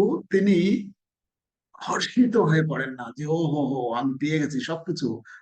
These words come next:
আমার জীবন ধন্য হয়ে গেছে, আমা-, আমার আর কিছু লাগবে না।" এরকম মনে করেন না। তিনি, তিনি কি করেন? তিনি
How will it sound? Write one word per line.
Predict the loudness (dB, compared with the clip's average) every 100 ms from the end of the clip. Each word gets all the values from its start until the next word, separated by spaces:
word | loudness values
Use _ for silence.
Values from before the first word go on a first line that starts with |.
| -2
আমার | 2 2 4
জীবন | 4 4 4
ধন্য | 2 2 2
হয়ে | -2 -6
গেছে, | -8 -6
আমা-, | -6 -4 -2
আমার | 2 2 4
আর | 2 0
কিছু | -6 -6
লাগবে | -6 -8 -10 -20
না।" | _ _ _ _ _ _ _ _ _
এরকম | -8 -6 -6
মনে | -8 -8
করেন | -12 -18 -18
না। | -20 _ _ _ _ _ _ _ _ _ -8
তিনি, | -4 -4 -6 -10 -14 _ _ _ _ _ _ _ _ -6
তিনি | -4 -4
কি | -8 -8
করেন? | -6 -6 -10 _ _ _ _ _ _ _ _ _ _ _
তিনি | 0 2